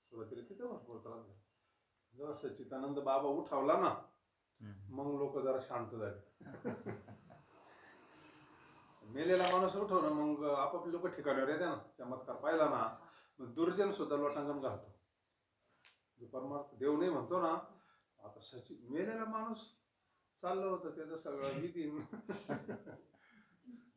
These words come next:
Speaker 1: तर माऊलीच्या दर्शनाला आले, माऊलीनं दिला आशीर्वाद,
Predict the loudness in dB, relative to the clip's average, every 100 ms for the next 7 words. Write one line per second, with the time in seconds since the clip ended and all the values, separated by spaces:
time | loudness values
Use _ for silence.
0 | _ _ _ _ _ _ -14 -4 -2 0
1 | 0 0 2 2 0 -4 -2 -2 -2 -2
2 | -2 -2 -2 -2 -2 -2 -2 -2 0 0